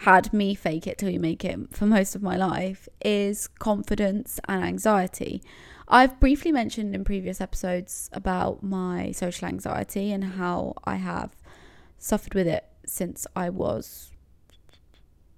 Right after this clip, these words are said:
really little. I couldn't tell you an actual age, but, like, the definitive moment was when I went to secondary school the first day. Um, and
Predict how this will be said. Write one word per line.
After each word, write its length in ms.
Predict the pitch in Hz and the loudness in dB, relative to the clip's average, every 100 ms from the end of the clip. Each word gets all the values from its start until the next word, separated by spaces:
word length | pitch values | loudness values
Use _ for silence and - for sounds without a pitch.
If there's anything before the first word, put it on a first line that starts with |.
| - - - - - _ | -20 -20 -20 -20 -20 _
really 260 | 196 175 - | -4 -2 -2
little. 420 | 170 - 202 214 - - | -2 0 -2 -6 -14 -10
I 80 | 202 | -8
couldn't 240 | - 190 | -4 -6
tell 160 | - 180 | -6 -8
you 80 | - | -6
an 80 | 107 | -8
actual 340 | - - 202 | -10 -8 -6
age, 380 | 110 110 113 - | -2 -2 -2 -4
but, 260 | - - - | -2 -4 -4
like, 440 | 113 95 - - - _ _ - - - - - - - - | -2 -2 -2 -8 -18 _ _ -20 -20 -20 -20 -16 -14 -14 -10
the 300 | - - 226 | -6 2 2
definitive 760 | 208 226 233 233 233 - - 208 | 2 2 0 0 -4 0 0 2
moment 400 | 208 196 208 226 | 0 0 -2 -4
was 140 | 202 | -4
when 140 | 202 180 | -2 0
I 80 | 170 | 0
went 200 | 160 - | -2 -4
to 40 | |
secondary 360 | 180 - 185 185 | -6 -6 -8 -8
school 300 | - 196 208 | -4 -2 -2
the 60 | |
first 340 | - 190 190 - | -2 -4 -4 -4
day. 260 | 165 208 - - - - - | -2 -2 -6 -16 -20 -20 -2
Um, 640 | - 247 220 185 170 160 - - - - - | 8 10 10 4 -2 -6 -10 -16 -18 -18 4
and 800 | 226 233 233 226 226 208 - - | 10 12 12 10 6 2 0 -8